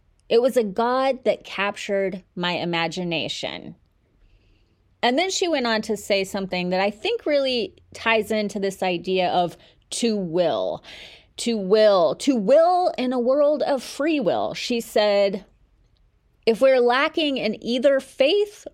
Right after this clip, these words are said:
or correctly aligned will, we are very uncomfortable. You see, as events unfold, we have a choice whether we fight with events or accept events.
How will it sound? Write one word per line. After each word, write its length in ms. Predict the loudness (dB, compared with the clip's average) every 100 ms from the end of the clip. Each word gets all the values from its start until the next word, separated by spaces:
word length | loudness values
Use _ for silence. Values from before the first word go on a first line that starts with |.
| 0
or 100 | 0
correctly 720 | 0 0 0 -2 -4 -2 0
aligned 540 | 0 0 0 -2 -4 -6
will, 600 | -2 0 2 2 -2 -4 _ _
we 140 | 2 4
are 100 | 4
very 360 | 2 2 0 0
uncomfortable. 880 | -4 -4 -6 -6 -6 -6 -4 -6 -10 _ _ _
You 140 | -4 -4
see, 460 | -2 -4 -2 -4 -8 _
as 200 | -2 0
events 500 | -2 0 -2 -2 -8 -6
unfold, 760 | -4 -4 0 0 2 -2 -8 _ _ 2
we 140 | 2
have 180 | 4 0
a 40 |
choice 600 | -2 -2 0 0 -6 -8
whether 300 | 0 2 2
we 160 | 0 0
fight 420 | -2 -2 0 0
with 160 | -2 0
events 680 | 0 0 0 -4 -10 -20 _ _ _
or 160 | 0 0
accept 560 | -4 -6 -2 -2 0 -4
events. 600 | -4 -6 -8 -14 -20